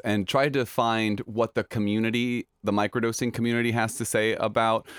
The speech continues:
whether or not you're supposed to feel it. And a lot of people say, I mean, the, the community seems actually pretty split on this. There are some very strong feelings that it's supposed to be something that you perceive, that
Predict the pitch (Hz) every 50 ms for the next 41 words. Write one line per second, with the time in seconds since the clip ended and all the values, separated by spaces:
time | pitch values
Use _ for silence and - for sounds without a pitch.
0 | - - - 110 120 127 120 127 123 120 117 113 113 - 101 104 98 - - 110
1 | 107 101 - - 107 95 80 - - - - - - - 120 110 117 120 139 151
2 | 160 - _ _ _ - - - - - _ _ _ - 120 117 113 110 107 101
3 | 101 - - - 113 110 104 113 139 180 190 - - 175 147 - 143 131 123 120
4 | - - - - - 123 117 113 113 110 107 110 107 - - - 117 135 131 120
5 | 139 - 135 127 131 - 151 175 214 226 185 175 - 202 160 135 - - _ _
6 | _ _ - 139 160 - - 185 156 - - 160 143 135 - - - - _ -
7 | 139 143 - - - 110 107 98 92 87 82 85 - - - 131 127 117 117 117
8 | 101 104 113 110 101 - 123 113 98 90 95 113 120 131 143 147 143 135 - -
9 | - - 131 123 120 120 120 117 - - 127 117 120 120 120 120 120 123 120 -
10 | - - - - - - - 110 113 110 110 107 - - _ - 120 107 - -
11 | - 123 - 131 135 131 - - 135 113 123 110 - - 117 113 104 123 113 104
12 | - 110 113 101 - 107 101 - - - 117 110 110 110 110 113 107 117 - -
13 | 113 117 101 95 -